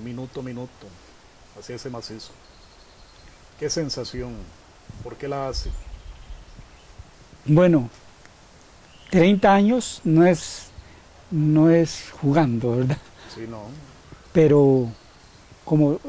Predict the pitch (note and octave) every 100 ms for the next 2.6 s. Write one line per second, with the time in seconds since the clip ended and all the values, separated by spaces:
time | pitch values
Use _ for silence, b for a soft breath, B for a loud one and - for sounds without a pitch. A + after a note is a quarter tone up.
0 | C#3 C#3+ C#3+ D#3+ G#3+ F3+ G#3 E3 F#3 D3
1 | A2+ - - D3+ D3+ C#3+ D3+ A#3+ - D3+
2 | C3+ C3+ C3+ A#3 F#3+